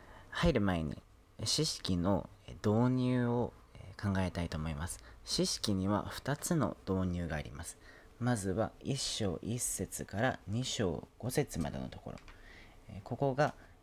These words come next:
えー、最初の導入になっていますけれども、こちらは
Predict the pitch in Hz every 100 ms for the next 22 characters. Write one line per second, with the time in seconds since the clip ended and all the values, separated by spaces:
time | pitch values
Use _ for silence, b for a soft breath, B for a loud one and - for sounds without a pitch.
0 | - 113 98 - - 123 135 131 110 107
1 | - 98 101 101 95 95 - 71 64 82
2 | - 71 - 113 - B B B - 147
3 | - 160 160 175